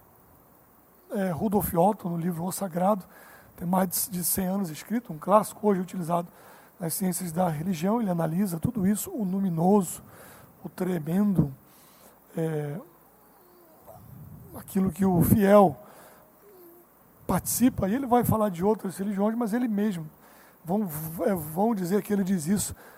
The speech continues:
porque ele escreve há mais de cem anos atrás, mas ele vai dizer que o cristianismo era a expressão mais perfeita e pura do que seria uma religião.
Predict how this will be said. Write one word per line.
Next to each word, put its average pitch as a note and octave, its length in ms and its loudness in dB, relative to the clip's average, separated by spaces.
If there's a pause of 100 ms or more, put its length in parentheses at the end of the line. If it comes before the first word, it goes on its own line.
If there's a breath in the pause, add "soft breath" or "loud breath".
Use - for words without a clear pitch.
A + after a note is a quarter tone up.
(100)
porque E3 180 -4
ele G#3 80 0
escreve F#3+ 280 0
há F#3 60 2
mais F#3 220 0
de - 60 -8
cem G3 180 -6
anos F3+ 340 -6
atrás, F#3+ 520 -4 (540 loud breath)
mas F3 220 -4
ele G3 140 0
vai G3+ 140 2
dizer F3 260 -2
que - 120 -12
o - 20 -8
cristianismo G#3 720 0
era G3+ 360 2 (420 loud breath)
a F3+ 80 2
expressão G3 560 0
mais G3 600 0 (480 loud breath)
perfeita G3+ 600 4
e G#3 60 2
pura G#3+ 360 0
do F3+ 100 -8
que - 80 -12
seria F3+ 300 -4
uma F3+ 360 -2
religião. E3+ 440 -4